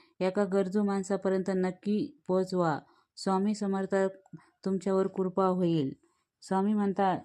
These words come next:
गरजू माणसापर्यंत ही कथा नक्की पोहोचवा. पैशाची चिंता, गरिबी यावर आधारित कथा आहे. स्वामी समर्थ मन हेलवणारी कथा आहे. ही कथा प्रत्येक त्या माणसासाठी आहे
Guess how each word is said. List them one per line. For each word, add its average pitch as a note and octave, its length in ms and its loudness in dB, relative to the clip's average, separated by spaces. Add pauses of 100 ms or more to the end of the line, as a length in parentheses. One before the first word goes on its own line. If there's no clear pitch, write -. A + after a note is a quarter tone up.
(140)
गरजू G3 260 2
माणसापर्यंत F#3+ 680 -2
ही F#3 220 -2 (200)
कथा F#3 280 -2
नक्की F3+ 340 -4
पोहोचवा. F#3 460 -4 (520)
पैशाची A3+ 440 2
चिंता, A3 420 2
गरिबी G3 500 0
यावर F#3+ 320 0
आधारित F#3 460 0
कथा F3+ 240 -2
आहे. F3 240 0
स्वामी F#3 340 -4
समर्थ G3 380 -4 (520)
मन G#3+ 220 2
हेलवणारी G3 600 0
कथा F#3+ 280 -4
आहे. F3+ 260 0
ही F3 400 -2
कथा G3+ 340 0
प्रत्येक G3 540 -2
त्या G3+ 120 2
माणसासाठी F#3+ 640 -4
आहे F3+ 280 0